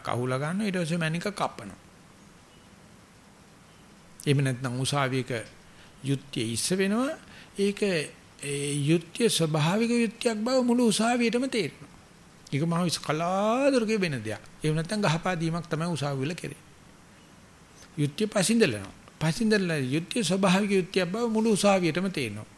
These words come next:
මොන්න තරම් වටිනවා. ආන්නේ වගේ තමයි චිත්තක්ෂණයේ උපේනවා, ක්ෂණ සම්පත්තිය උපේනවා, සතිය උපේනවා, අප්‍රමාදයේ උපේන, උපේල ඒකෙම හිත හැකිතාක් පවත්වන්න පුළුවන් නම්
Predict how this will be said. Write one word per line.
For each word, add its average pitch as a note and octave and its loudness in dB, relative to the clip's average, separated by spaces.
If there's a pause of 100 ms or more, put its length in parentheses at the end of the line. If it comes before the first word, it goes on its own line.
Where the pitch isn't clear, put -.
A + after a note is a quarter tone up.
මොන්න E3+ 0 (100)
තරම් D3 -6
වටිනවා. - -12 (640)
ආන්නේ F3 2
වගේ D3+ 0
තමයි C#3+ -4 (320)
චිත්තක්ෂණයේ C#3 -2
උපේනවා, C#3+ -4
ක්ෂණ D3+ 0
සම්පත්තිය B2 -4
උපේනවා, C#3 -2 (160)
සතිය C#3 -4
උපේනවා, E3+ -4 (1080)
අප්‍රමාදයේ A#2 -2
උපේන, C#3 -2
උපේල C3 -2
ඒකෙම C3 0 (840)
හිත - -2 (420)
හැකිතාක් C#3+ -2
පවත්වන්න B2+ -2
පුළුවන් C3 0
නම් A2+ -4